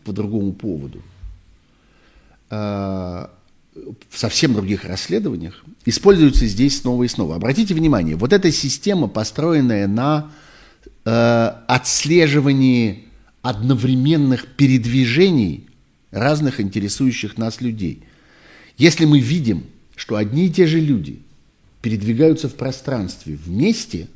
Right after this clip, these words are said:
они летают куда-то в один и тот же момент, они живут в каких-то гостиницах одновременно, они оказываются в одних и тех же географических точках с одной и той же регулярностью и так далее,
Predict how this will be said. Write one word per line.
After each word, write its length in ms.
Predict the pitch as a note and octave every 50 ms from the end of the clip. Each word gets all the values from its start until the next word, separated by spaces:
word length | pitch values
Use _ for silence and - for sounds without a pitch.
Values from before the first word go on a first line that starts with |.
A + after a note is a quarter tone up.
| - - - _ -
они 200 | - A2+ D#3 G3
летают 480 | G#3 G#3 G3 - D3 C3 B2 A2+ G#2 -
куда-то 420 | - - A#2 G#2+ G#2 F#2 - G#2
в 80 | E2 F#2
один 220 | F2+ F2+ F2 E2+
и 40 | E2
тот 200 | D#2 F#2 D2+ C#2+
же 100 | D2+ D#2
момент, 340 | D2 D2+ D2+ C2+ A#1 G1+ - - _ _ _ _ - - - - - - - - - _
они 240 | - A2+ D3 F#3 G3
живут 320 | E3 C#3 D#3 E3 E3 F#3 F#3+
в 40 |
каких-то 340 | - F3 F3 F#3 D#3 - G#3
гостиницах 840 | F#3 F#3 F#3+ E3 - - - - B2+ A2+ G#2+ F2+ - - F#2+ - -
одновременно, 800 | G2 F#2 G2 G#2 G2 G#2+ G#2+ F#2+ F2+ E2 C#2+ C2 C#2 - - - _ _ _ _ _ _ _ _ _ _ _ _ _ _ _ _ _ _ _ _ _ _ _ _ _ -
они 260 | A#2+ B2+ D3 F3+ G3
оказываются 680 | F#3+ E3 - - F#3 F#3+ F3 F#3 F3 F3 E3 - F#3+
в 80 | D#3+ D#3+
одних 320 | E3 D#3 D#3 F3+ E3+ -
и 60 | F3 D#3
тех 200 | - F3+ F3 D#3
же 120 | D#3+ E3
географических 880 | D3 D3 D#3+ D3 D3 D3+ D3 C#3+ - E3 D3+ - - - E3 D3+ - -
точках 400 | - D#3+ D#3 D#3+ - - D#3+ -
с 100 | - -
одной 320 | B2+ C3 C#3 D#3 D#3 D#3
и 40 | C#3+
той 200 | D3+ D3 D3 D3
же 140 | C3+ C#3+ C3
регулярностью 680 | C3 B2 A2+ G#2+ A2 B2 A#2 A2+ A2 G2+ - - A2+ G#2+
и 40 |
так 200 | G#2+ - A2+ G2+
далее, 280 | F#2 D#2 G#1+ G1+ G1+ -